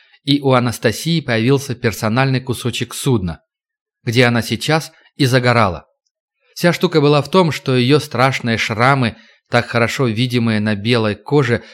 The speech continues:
при загаре становились почти незаметны, и девушка решила резко сменить свой имидж,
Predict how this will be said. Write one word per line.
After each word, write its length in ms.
при 120
загаре 380
становились 560
почти 420
незаметны, 800
и 120
девушка 400
решила 380
резко 320
сменить 420
свой 220
имидж, 560